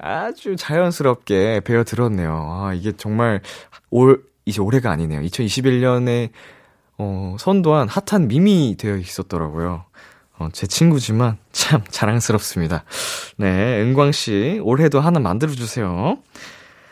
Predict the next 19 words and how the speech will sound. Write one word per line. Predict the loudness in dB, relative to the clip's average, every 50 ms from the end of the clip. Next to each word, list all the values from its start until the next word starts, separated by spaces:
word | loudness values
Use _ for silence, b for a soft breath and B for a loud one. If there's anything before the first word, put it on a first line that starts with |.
| B B
자, | -10 -8 -8 -6
육오삼삼 | -4 -2 -2 0 2 2 2 4 4 4 4 4 4 6 6
님, | 6 6 4 2 -2 -6 -14 b b b b b b -4
편의점 | 0 2 2 2 4 4 4 4 6 4
야간 | 4 4 4 2 4 4
알바 | 4 4 4 4
도토리인데 | 2 2 0 0 2 2 2 2 2 2 2 2 2 0 0 0
요새 | 0 0 0 0 -2
손님이 | 0 0 2 2 2 2 2
별로 | 0 2 2 2 2 2
없어서 | 0 -2 -4 -4 -4 -2
심심해요. | -2 0 -2 -2 -2 -2 -2 -2 -2 -2 -4 -4 -8 B B B B B B B
람디는 | -2 -2 0 2 2 2 2 0
시간이 | 0 -2 -2 0 0 2 2 2
안 | 0 0
갈 | 0 0 0 0 0 2
때 | 2 4 4 2
어떻게 | 0 -4 -6 -4 -6 -6 -6 -4 -4 -2 -2
하나요? | 0 0 -2 -2 0 2 2 0 0 -4